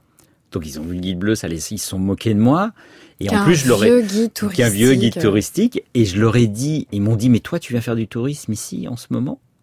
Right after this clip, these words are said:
Speaker 1: Et puis je leur, je leur avais dit, je dis, mais je vais aussi chercher ma famille. Et il y en a un qui m'a amené, il m'a amené jusque sur le quai de la gare pour me faire monter dans le compartiment. Il m'a dit, écoute, toi, il ne pourra rien t'arriver, tu es habité.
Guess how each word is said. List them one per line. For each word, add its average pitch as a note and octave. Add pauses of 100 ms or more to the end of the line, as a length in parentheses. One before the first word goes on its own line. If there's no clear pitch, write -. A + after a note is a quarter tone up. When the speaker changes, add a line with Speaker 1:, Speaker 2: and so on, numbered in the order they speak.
(200)
Speaker 1:
Et F2+
puis F#2
je E2+
leur, F2+
je D#2+
leur F2+
avais C#3
dit, F#3
je G2+
dis, F2+
mais G2+
je F2
vais G#2
aussi C3
chercher -
ma G2
famille. C3 (460)
Et F#2+
il G2+
y G#2+
en G#2+
a B2+
un E3
qui C3+
m'a A2+
amené, A#2
il A#2+
m'a G2+
amené A2
jusque D3+
sur B2
le A2+
quai A#2+
de G#2+
la G#2+
gare A2+
pour G2+
me F2+
faire E2+
monter A#2+
dans G#2
le G2+
compartiment. G#2+
Il G#2+
m'a G2+
dit, F#2+
écoute, - (180)
toi, G#2+ (320)
il G#2
ne F#2+
pourra G#2 (100)
rien A2
t'arriver, F#2+ (340)
tu F#2+
es F#2+
habité. F#2+